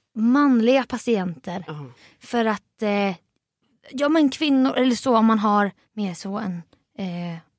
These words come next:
Speaker 1: vad hon nu sa, då behöver man inte täcka. Jag bara, "Nej men gud vad skönt, för det har inte jag gjort."
Speaker 2: Nej.
Speaker 1: Då kände jag att jag hade gjort rätt. Hon bara, "Nej, bara, nej men så kanon så här." Så bara, "Men då kan jag ta stor handduk." För då
Speaker 2: Mm.
Speaker 1: skyller jag ju mig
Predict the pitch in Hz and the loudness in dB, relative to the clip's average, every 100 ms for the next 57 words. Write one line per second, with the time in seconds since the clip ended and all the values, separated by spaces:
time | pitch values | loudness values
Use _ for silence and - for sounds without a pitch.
0 | _ 190 190 196 185 190 - _ _ _ | _ -4 -2 -2 -4 -8 -10 _ _ _
1 | _ 226 269 247 269 233 214 240 254 196 | _ -6 -2 0 2 2 2 2 2 -2
2 | - - 214 220 233 254 285 220 302 349 | -12 -10 -4 -2 0 2 2 2 0 2
3 | 240 233 214 214 285 196 185 240 - - | 0 0 -2 0 0 -2 -2 -4 -4 -20
4 | - _ - 190 175 220 196 202 196 208 | -20 _ -10 -6 -4 -2 -4 -4 -4 -4
5 | - 214 _ - _ _ _ 262 339 370 | -6 -8 _ -20 _ _ _ 0 2 2
6 | 415 311 311 294 269 349 370 277 285 - | 2 2 2 0 0 -4 -4 -8 -10 -4
7 | 254 254 240 185 170 _ _ _ - - | -2 -2 -4 -8 -18 _ _ _ -20 -20
8 | - - 247 226 196 196 233 _ _ _ | -20 -14 -4 -2 -2 -4 -8 _ _ _
9 | - 349 415 415 254 214 - 247 269 240 | -6 0 2 2 0 -4 0 2 2 2
10 | 190 165 - - _ _ _ - 247 233 | -2 -10 -14 -18 _ _ _ -4 0 0
11 | 233 233 214 226 226 190 180 165 | 2 2 2 0 0 0 -2 -6